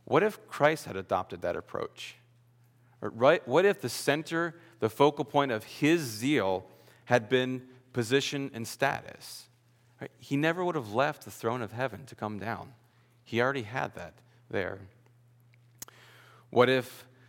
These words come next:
his zeal was focused primarily on simply keeping peace? He probably never would have opened his mouth or committed any action.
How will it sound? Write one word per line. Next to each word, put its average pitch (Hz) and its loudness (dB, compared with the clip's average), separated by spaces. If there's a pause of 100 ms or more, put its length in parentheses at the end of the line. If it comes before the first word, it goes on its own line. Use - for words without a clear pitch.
(160)
his 131 6
zeal 117 2
was 110 -2
focused 123 2
primarily 120 2
on 113 -4
simply 117 -4
keeping 113 -6
peace? - -12 (640)
He 117 -6
probably 131 6
never 110 2
would 113 -4
have 113 -2
opened 120 0
his 101 -6
mouth 104 -2
or 110 -6
committed 113 -4
any 113 -6
action. 110 -2